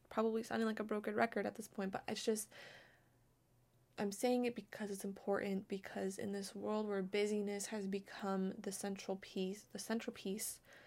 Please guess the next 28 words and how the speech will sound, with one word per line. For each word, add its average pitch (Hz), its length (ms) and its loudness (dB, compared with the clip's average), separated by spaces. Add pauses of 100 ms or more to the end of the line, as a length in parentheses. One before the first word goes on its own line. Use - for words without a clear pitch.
(540)
of 196 140 6
our 196 140 6
lives, 185 580 0 (920)
we 214 60 6
need 202 160 6
to - 120 0
remove 208 360 8
it 196 340 4
and 196 220 0
put 202 220 2
in 208 280 2
something 196 720 0 (320)
that'll 202 120 2
be 196 80 6
beneficial 196 520 0
towards 190 280 -2
that, 190 180 0 (100)
to 233 340 2
us, 190 440 0 (520)
and 208 100 0
that 196 260 0
is 196 560 2
taking 214 500 0
those 208 280 -2
moments 190 500 -2
of - 180 -10
pause, 214 560 -10
of 208 120 -6